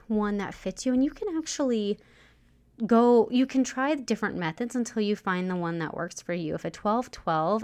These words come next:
every day works for you, that's awesome. You don't have to torture yourself by doing a sixteen eight or an eighteen six,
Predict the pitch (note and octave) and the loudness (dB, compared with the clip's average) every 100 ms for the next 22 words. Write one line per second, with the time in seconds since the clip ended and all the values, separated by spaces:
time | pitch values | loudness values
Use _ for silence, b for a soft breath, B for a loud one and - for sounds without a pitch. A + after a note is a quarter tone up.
0 | - E3 E3+ F#3 F3+ F3 D#3 C#3 - - | -4 -4 -2 -2 -2 -2 -2 -8 -8 -4
1 | B3+ C#4 B3+ A3+ - - G#3 - G3+ G3 | -2 -2 -4 -8 -14 -4 -4 -2 -2 2
2 | B3 D#4 - - A3 A3+ - - F3 F3 | 2 0 -4 -4 -2 -2 -12 -6 -4 -4
3 | B B B - A3+ G#3+ A3 A3 F3+ - | B B B -6 0 0 2 0 0 -4
4 | D#3 D#3+ _ F3+ F3 F#3+ F#3+ F3 - F3+ | -8 -10 _ -6 -6 -4 -4 -4 -6 -8
5 | - - E3+ - F#3 - F3+ E3 - F3 | -6 -6 -6 -6 -6 -4 -4 -6 -8 -10
6 | - F#3+ E3 - - - - | -8 -8 -8 -8 -12 -12 -14